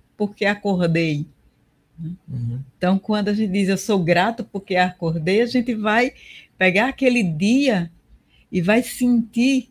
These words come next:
Speaker 1: o poder dele dentro de nós. Porque a, porque a energia, ela muda,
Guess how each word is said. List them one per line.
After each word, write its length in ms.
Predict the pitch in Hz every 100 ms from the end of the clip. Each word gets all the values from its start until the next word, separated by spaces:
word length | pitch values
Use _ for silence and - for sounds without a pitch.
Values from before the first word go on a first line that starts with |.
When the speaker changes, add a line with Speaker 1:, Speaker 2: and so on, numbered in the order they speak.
| _
Speaker 1:
o 120 | - 214
poder 480 | - 262 208 247 247
dele 420 | 214 220 254 262
dentro 340 | 247 262 269
de 120 | 254
nós. 420 | 320 247 220 226 - _ _ _ _ _ _ _ _ _ _
Porque 720 | 190 190 - - 202 220 359 - - - - _ -
a, 800 | 170 170 175 175 170 160 160 165 - _ _ _ _ _ _ -
porque 220 | 165 214
a 140 | 208 220
energia, 720 | 214 220 214 175 180 233 262
ela 180 | 262 262
muda, 500 | 233 233 190 220